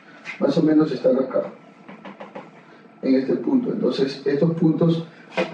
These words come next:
serían los límites de integración. O sea, tanto este punto de acá como este punto de acá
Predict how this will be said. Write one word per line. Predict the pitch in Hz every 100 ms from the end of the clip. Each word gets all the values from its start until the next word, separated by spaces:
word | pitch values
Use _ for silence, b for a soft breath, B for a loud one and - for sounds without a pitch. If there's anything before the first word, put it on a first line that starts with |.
| -
serían | 220 190 175 175 156
los | 139 131
límites | 147 143 139 131 139
de | 175 - - -
integración. | 240 - - - - - - - - - - - - - - - - - - - - - - - - - - - - - - - - - - -
O | -
sea, | - 123
tanto | 139 139 151
este | 151 156
punto | - 160 160 165
de | 165
acá | 165 170 165
como | 139 131
este | -
punto | 165 160 165 185
de | 185
acá | 165 160